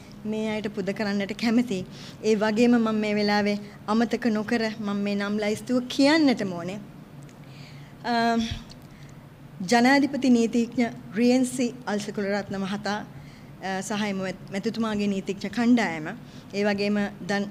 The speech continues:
ජනාධිපති නීතිඥ සාලිය පීරිස් මහත්මයා, ඒ වගේම ජනාධිපති නීතිඥ ෆාමන් කාසිම් මහතා,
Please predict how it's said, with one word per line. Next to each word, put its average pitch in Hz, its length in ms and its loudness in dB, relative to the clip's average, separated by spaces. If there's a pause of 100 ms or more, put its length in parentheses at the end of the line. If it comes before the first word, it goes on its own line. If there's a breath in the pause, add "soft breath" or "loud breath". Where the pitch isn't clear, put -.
ජනාධිපති 233 540 2
නීතිඥ 214 560 -2 (300 loud breath)
සාලිය 254 380 4
පීරිස් 269 420 2
මහත්මයා, 180 440 -6 (420 loud breath)
ඒ 214 120 -2
වගේම 208 320 0 (720)
ජනාධිපති 240 600 2
නීතිඥ 202 540 0 (260)
ෆාමන් 233 400 2
කාසිම් 254 560 2
මහතා, 175 460 -6